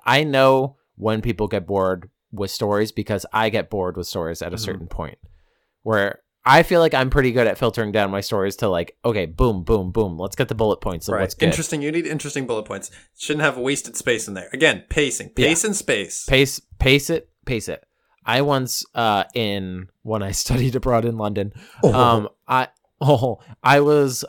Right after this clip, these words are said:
Speaker 1: I went on, like, a bunch of trips. I went to, like, Amsterdam. I went to Dublin. Uh, and the thing about, like, flats or, like, the, the student housing in,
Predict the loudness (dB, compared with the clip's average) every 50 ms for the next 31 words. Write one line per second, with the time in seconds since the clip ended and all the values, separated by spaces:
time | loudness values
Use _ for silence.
0 | -6 -2 -2 0 0 0 0 -2 -2 -2 -2 0 0 0 -2 -2 0 0 -2 0
1 | -2 -4 -4 -4 -4 -4 -4 -6 -6 -2 -2 -2 -2 -2 -2 -2 -2 -2 -2 -4
2 | -6 -6 -6 -6 -4 -2 0 0 0 0 -2 -4 -4 -6 -6 -8 -8 -10 -8 -4
3 | -4 -4 -4 -4 -4 -6 -6 -8 -12 -16 _ _ _ _ _ -6 -2 0 0 0
4 | 0 -2 _ -4 -4 -4 -4 -6 -8 -10 _ _ _ _ _ -8 -4 -2 -2 0
5 | 2 0 0 2 2 2 2 2 2 2 0 -2 -2 -4 -10 -20 -20 -18 -14 -6
6 | -2 2 2 2 2 2 -2 _ _ -12 -8 -4 -2 0 0 0 0 0 0 -2
7 | -2 -2 -4 -8 -8 -8 -6 -6 -6 -8 -8 -8 -8 -6 -4 -4 -2 -2 -4 -4
8 | -4 -6 -8 -10 -8 -6 -6 -4 -4 -6 -6 -8 -8 -10